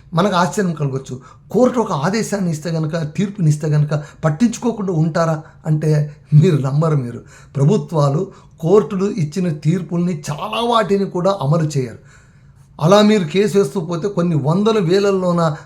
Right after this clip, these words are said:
కేసులు, అంటే తీర్పు, అంతిమ తీర్పు ఇచ్చిన తర్వాత, సుప్రీంకోర్టు అంతిమ తీర్పు ఇచ్చిన తర్వాత కూడా అమలు కాని సందర్భాలు మనకు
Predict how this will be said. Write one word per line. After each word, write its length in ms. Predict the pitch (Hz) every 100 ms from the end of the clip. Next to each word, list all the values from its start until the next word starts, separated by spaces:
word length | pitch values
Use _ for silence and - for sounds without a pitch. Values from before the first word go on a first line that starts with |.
| - -
కేసులు, 480 | 180 202 190 170 151 -
అంటే 340 | 160 190 147 -
తీర్పు, 380 | 196 247 - 175
అంతిమ 360 | 214 - 226
తీర్పు 340 | 233 220 202 208
ఇచ్చిన 260 | 160 190
తర్వాత, 260 | 170 160 151
సుప్రీంకోర్టు 760 | 147 202 - 247 240 240 226
అంతిమ 240 | 214 208 202
తీర్పు 320 | 202 196 -
ఇచ్చిన 220 | 151 196
తర్వాత 360 | 175 175 185 175
కూడా 220 | 165 180
అమలు 220 | 151 170
కాని 220 | 170 165 151
సందర్భాలు 480 | 147 147 151 156
మనకు 360 | 151 151 156